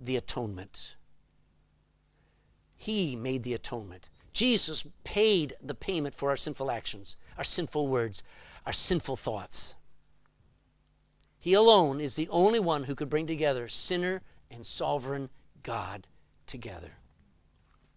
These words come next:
I'm gonna get up here. Come back here. God says, "Only the blood of an innocent mediator." In the Old Testament, it was a lamb. In the New Testament, it was the Lamb of God that takes away the sin of the world, Jesus,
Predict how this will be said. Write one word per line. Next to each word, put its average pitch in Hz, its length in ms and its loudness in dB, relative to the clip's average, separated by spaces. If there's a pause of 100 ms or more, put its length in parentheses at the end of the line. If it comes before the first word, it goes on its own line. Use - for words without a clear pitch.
(1000)
I'm 101 140 -20
gonna 143 120 -14
get 190 140 -10
up 165 80 -6
here. 127 260 -8 (200)
Come - 140 -16
back - 140 -6
here. 113 180 -10 (1160)
God 165 200 2
says, 160 300 0 (100)
"Only 226 220 6
the 208 100 6
blood 208 240 6
of 180 80 6
an 151 120 2
innocent 202 600 -2
mediator." 143 840 -2 (180)
In 120 80 -10
the 127 40 -2
Old 156 120 -2
Testament, 180 240 0
it - 20 -8
was 143 100 -4
a 175 60 2
lamb. 143 460 0
In 113 80 -10
the 131 80 -8
New 165 120 -2
Testament, 196 520 -2 (260)
it - 220 -20
was - 80 -18
the 113 80 -12
Lamb 123 240 -6
of 120 100 -10
God 110 400 -6
that 104 100 -14
takes - 260 -8
away 123 140 -6
the 113 120 -10
sin - 160 -6
of 120 80 -8
the 120 80 -6
world, 110 260 -8
Jesus, 117 580 -10